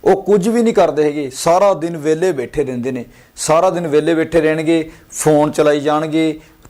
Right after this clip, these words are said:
TikTok ਦੇਖੀ ਜਾਣਗੇ, Instagram 'ਤੇ ਰੀਲਾਂ ਦੇਖੀ ਜਾਣਗੇ, Facebook 'ਤੇ ਰੀਲਾਂ ਦੇਖੀ ਜਾਣਗੇ, YouTube 'ਤੇ ਰੀਲਾਂ ਦੇਖੀ ਜਾਣਗੇ। ਜਾਣੀ ਕਿ ਉਹ ਸਾਰਾ ਦਿਨ ਜਿਹੜਾ ਉਹਨੂੰ ਡੇਢ ਦੋ ਜੀ ਬੀ ਨੈੱਟ ਮਿਲਦਾ ਨਾ, ਉਹ ਇਸੀ ਤਰ੍ਹਾਂ ਆਪਣਾ ਡੇਢ ਦੋ ਜੀ ਬੀ ਦਾ ਨੈੱਟ ਖਰਾਬ ਕਰ ਦਿੰਦੇ ਨੇ।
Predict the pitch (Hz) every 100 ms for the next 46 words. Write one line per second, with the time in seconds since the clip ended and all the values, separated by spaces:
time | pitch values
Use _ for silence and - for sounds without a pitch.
0 | 160 131 - 160 147 151 - 151 151 156
1 | 160 - 151 - 151 143 143 135 131 139
2 | 160 151 147 156 151 156 151 156 151 139
3 | 127 135 139 160 147 151 156 151 156 147
4 | 147 156 160 135 147 143 120 117 117 113
5 | 131 123 120 104 104 113 104 - _ _
6 | _ - - - - 117 156 170 190 -
7 | 185 185 147 160 185 156 127 143 160 170
8 | 180 135 151 170 151 151 139 143 156 147
9 | 135 147 139 131 156 170 165 - - -
10 | 185 - 175 220 220 196 170 160 156 143
11 | 151 151 151 135 135 127 131 127 160 156
12 | 139 123 117 95 101 92 85